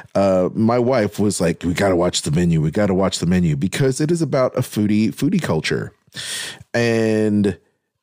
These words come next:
it's a very weird twist on foodie culture, because this, in this particular, uh, invite to a very ritzy dining experience with an,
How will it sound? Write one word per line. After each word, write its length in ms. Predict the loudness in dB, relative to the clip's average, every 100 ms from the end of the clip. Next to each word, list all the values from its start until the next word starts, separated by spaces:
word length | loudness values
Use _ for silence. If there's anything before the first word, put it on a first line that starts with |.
| _ -4
it's 200 | -2 0
a 80 | 0
very 460 | 2 2 2 2
weird 420 | 2 2 2 0 0
twist 380 | 0 0 -2
on 180 | -2 -2
foodie 320 | 0 0 0 0
culture, 560 | -2 -2 -2 -2 -4 -12 -20 -20 -10
because 920 | -4 -2 0 2 4 2 2 -2 -4 -8 _ _ _ -20 -20
this, 540 | -14 -4 0 0 0 0
in 180 | 0
this 160 | 2 0
particular, 800 | -2 -2 -2 0 2 4 2 2
uh, 540 | 2 2 2 2 2 0 -6 -16 -20 -20 -20 -16 -2
invite 540 | 0 2 2 2 0 -2
to 240 | 0 2
a 220 | 2 2
very 680 | 0 0 2 2 2 2 0 -6 -18 -6
ritzy 800 | 0 0 0 -2 2 2 2 0 -2
dining 400 | -2 0 2 0
experience 920 | -2 -2 -4 0 0 2 2 0 -2
with 180 | -2 0
an, 300 | 2 0 -2